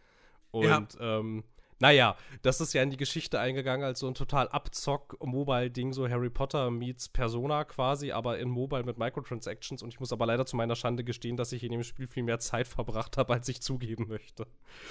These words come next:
Speaker 2: Weil das halt so ein bisschen,
Speaker 1: <laughs>
Speaker 2: das kam so dem, was ich gesucht hab, halt schon relativ
Speaker 1: Aber es
Speaker 2: nah.
Speaker 1: ga-, es gab, es gab, natürlich gab es noch die Lego Harry Potter Spiele.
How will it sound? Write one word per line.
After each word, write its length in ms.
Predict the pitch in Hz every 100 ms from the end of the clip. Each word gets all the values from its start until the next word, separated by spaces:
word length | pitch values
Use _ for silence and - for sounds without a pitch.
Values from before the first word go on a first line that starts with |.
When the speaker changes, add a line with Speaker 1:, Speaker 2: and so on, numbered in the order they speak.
| - - 196
Speaker 2:
Weil 200 | 143 180
das 160 | 233
halt 200 | 202 208
so 80 | -
ein 100 | 170
bisschen, 420 | 180 - 311 269 339 - -
Speaker 1:
<laughs> 260 | - - -
Speaker 2:
das 160 | 147
kam 240 | - 185 214
so 160 | 151
dem, 420 | 127 170 170 202 277 -
was 160 | 156 -
ich 80 | -
gesucht 520 | 156 123 190 - -
hab, 300 | 135 185 - -
halt 160 | 180
schon 160 | - 233
relativ 260 | 208 233 269
Speaker 1:
Aber 140 | 302
es 80 | -
Speaker 2:
nah. 180 | 226 190
Speaker 1:
ga-, 180 | 101 80 - - - - _ _ _ _ _
es 120 | 180
gab, 240 | - 208 -
es 120 | 175 -
gab, 260 | 180 180
natürlich 640 | 143 - - 165 131 131 -
gab 180 | 127 -
es 140 | -
noch 160 | 107 -
die 120 | 123
Lego 360 | 127 147 131 120
Harry 220 | 110 107
Potter 260 | - -
Spiele. 380 | 92 - 110 -